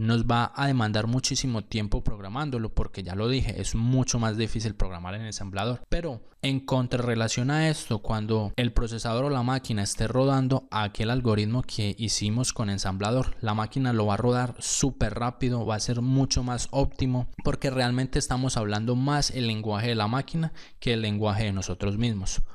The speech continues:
Por otro lado, un lenguaje de altísimo nivel como matlab es un lenguaje que ya utiliza funciones interpretadas y que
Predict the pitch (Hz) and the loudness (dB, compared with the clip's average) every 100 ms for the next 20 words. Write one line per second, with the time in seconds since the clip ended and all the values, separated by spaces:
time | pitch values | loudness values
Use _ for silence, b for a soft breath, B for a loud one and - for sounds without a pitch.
0 | b - 117 120 147 156 147 113 113 139 | b -2 -2 0 2 2 2 2 0 0
1 | 143 139 143 110 101 113 107 135 127 107 | 2 2 0 -2 -2 -2 0 0 2 2
2 | 104 120 123 117 104 95 92 95 127 139 | 2 0 0 0 0 2 0 0 0 0
3 | 127 123 143 151 143 143 139 120 104 104 | 0 0 0 0 2 0 -2 -2 -2 -2
4 | 135 123 135 - 101 104 104 113 110 101 | -2 -2 -2 -2 -2 -2 -2 -2 -4 -4
5 | 87 92 92 131 131 117 - B - 139 | -4 -4 -2 0 0 0 -2 B -6 -4
6 | 151 139 | -2 -4